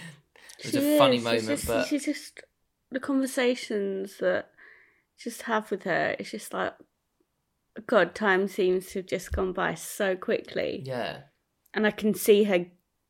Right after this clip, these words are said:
Speaker 2: growing up.
Speaker 1: Yeah.
Speaker 2: It's weird.
Speaker 1: And next month will be her third birthday, which means she would have had her second and third birthday in lockdown. So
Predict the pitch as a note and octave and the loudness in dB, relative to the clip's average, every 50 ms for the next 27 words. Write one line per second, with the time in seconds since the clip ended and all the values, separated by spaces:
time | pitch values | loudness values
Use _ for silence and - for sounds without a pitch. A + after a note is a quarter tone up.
0 | _ _ - - A3+ G3 G3 F#3+ F#3 F#3 F#3 A3 C#4 - - - - - - - | _ _ 0 4 6 6 6 6 6 6 6 4 2 0 -4 -12 -16 -18 -20 -16
1 | - C3 C#3 C3+ C3 B2+ A#2 A2+ C#3 - G#3 G#3 A3 B3+ C4 B3 A#3+ A3 G3 F3+ | -8 -4 -2 -2 0 -2 -2 -4 -6 -6 -2 4 8 10 12 12 12 12 10 10
2 | E3+ E3 E3 E3+ - - - - - - - - - C#3 C3+ C3 C3 B2+ - - | 8 6 6 2 0 -4 -8 -16 -16 -18 -8 -2 0 0 0 0 -4 -8 -10 -12
3 | _ - C#3 C#3+ C#3 C#3+ - - D3+ C#3 C3 A#2 F#2+ - - - - B2+ A#2+ A#2 | _ -6 -4 -4 -4 -4 -4 -4 -4 -4 -4 -4 -6 -10 -16 -16 -14 -12 -10 -8
4 | B2 A#2 A#2+ A#2+ B2+ B2 C3 C3 C3+ - B2 A#2 A2 - - A2 A2 G#2+ G#2+ - | -6 -6 -6 -4 -4 -4 -4 -4 -4 -4 -4 -4 -4 -4 -2 -2 0 0 -2 -4
5 | - F#2+ G2+ G#2 G#2+ - - - _ _ - - A#2+ - - A#2 A2+ A2+ A2 - | -6 -4 -4 -4 -4 -8 -14 -20 _ _ -14 -12 -12 -10 -8 -8 -8 -8 -8 -8
6 | A#2 A#2 A#2 A#2 A2+ A2 - A#2+ A2+ A2 A2 A#2+ A2 - - - A#2+ A#2 - A#2+ | -8 -8 -6 -6 -8 -6 -6 -6 -6 -6 -6 -8 -8 -6 -6 -6 -6 -8 -10 -14
7 | A2+ G#2 - A2 G#2 G2+ - G#2 G#2+ G#2+ - - G2 G2+ G#2 G#2 - - _ _ | -14 -10 -6 -6 -6 -6 -4 -6 -6 -6 -6 -6 -4 -4 -4 -6 -8 -14 _ _
8 | _ _ _ _ _ _ - C3 B2+ A#2+ A2+ A2+ - - - A#2 A2 G#2+ G#2+ G2+ | _ _ _ _ _ _ -4 -4 -2 0 0 0 -2 -2 -4 -2 -2 -2 -2 -4
9 | F#2+ - - - C3 A#2 A2+ A2+ A2+ A2+ | -6 -8 -6 -4 -2 -2 0 -2 -4 -6